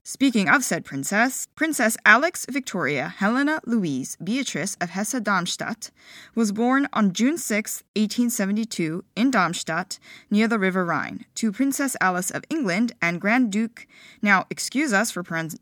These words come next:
pronunciation for the Grand Duke's name. We are not quite sure how it's pronounced in German.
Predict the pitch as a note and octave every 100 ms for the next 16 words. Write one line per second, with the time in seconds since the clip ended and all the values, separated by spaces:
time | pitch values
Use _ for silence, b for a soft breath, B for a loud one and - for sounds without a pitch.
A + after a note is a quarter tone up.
0 | - F3+ E3+ D#3+ E3 D#3+ - D3 - D#3+
1 | D#3 D3+ G3 D4 - F#3+ G#3+ B3+ E3+ E3+
2 | D#3+ F#3 - F#3 - - F3+ E3+ D3+ C#3+
3 | - D3+ C#3+ - D#3+ D#3 A3 C4 D#4